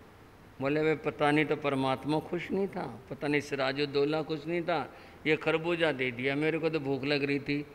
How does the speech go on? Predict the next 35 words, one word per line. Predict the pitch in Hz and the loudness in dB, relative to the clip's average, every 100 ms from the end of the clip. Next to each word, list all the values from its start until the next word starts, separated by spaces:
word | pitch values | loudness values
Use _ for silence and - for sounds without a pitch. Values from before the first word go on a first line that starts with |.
| - - - - | -20 -20 -6 0
इससे | 165 175 | 2 2
तो | 175 | 2
भूख | 170 156 151 | 2 2 2
मिटेगी | 156 151 160 160 160 | 2 2 2 2 2
नहीं, | 160 | 2
खानी | 156 160 170 151 | 2 2 4 4
रोटी | 131 117 117 | 0 -4 -10
थी।" | 110 - - - - - - - - - - - - - - - - - - - - - - - - - | -12 -16 -20 -20 -20 -20 -20 -20 -20 -20 -20 -20 -20 -20 -20 -20 -20 -20 -20 -20 -20 -20 -20 -20 -8 -4
वो | |
खरबूजे | 185 202 202 214 233 | 4 6 10 12 12
वाला | 226 226 226 | 12 12 12
क्या | 220 185 | 10 6
कहता, | 175 - 185 | 4 4 2
"तुम्हारे | 202 202 208 214 | 4 6 8 8
समझ | - 214 214 | 4 2 4
में | 196 | 4
एक | 202 170 | 4 4
बात | 175 185 175 | 4 4 4
आए | 180 | 4
तो | 165 | 4
कर | - 143 | 0 -2
लो।" | 139 151 | 0 2
बोले, | 156 156 | 4 2
"क्या?" | 156 147 143 151 - - - - - | 2 0 -2 -6 -14 -20 -20 -20 4
"तू | 214 247 240 165 - - - | 8 10 10 8 0 -8 -12
दो | 151 196 | 6 10
टके | 269 262 240 240 | 12 10 6 8
में | 247 | 8
खरबूजा | 240 214 214 220 233 | 6 6 8 8 8
ले | 185 139 | 6 4
ले, | 120 110 - - - - - - - - - - - - | 0 -4 -8 -16 -20 -20 -20 -20 -20 -20 -20 -20 -18 -2
तू | 180 | 0
खरबूजा | 151 165 165 175 | 2 2 4 4
खा | 170 160 | 4 4
लियो | 180 202 214 131 | 6 6 6 2